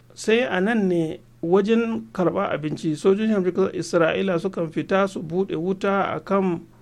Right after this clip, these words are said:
Falastinawa wa'anda suke layin karɓan abinci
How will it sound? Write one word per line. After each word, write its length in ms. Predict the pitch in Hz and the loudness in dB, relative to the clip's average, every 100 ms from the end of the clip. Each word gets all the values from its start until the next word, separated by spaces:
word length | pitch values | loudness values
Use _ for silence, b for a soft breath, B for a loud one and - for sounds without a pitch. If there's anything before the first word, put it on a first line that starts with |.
| - | 0
Falastinawa 720 | 185 185 190 190 190 190 185 | 2 4 2 0 2 4 4
wa'anda 680 | 151 147 156 156 151 147 - | 2 0 0 0 0 -2 -6
suke 520 | - 220 - 196 156 | -8 -8 0 2 4
layin 520 | 156 185 190 180 160 143 | 4 4 4 4 0 -4
karɓan 580 | 196 220 160 175 175 - | -8 -4 0 0 0 -4
abinci 680 | 139 151 165 - 180 175 | -4 -2 -2 0 -2 -2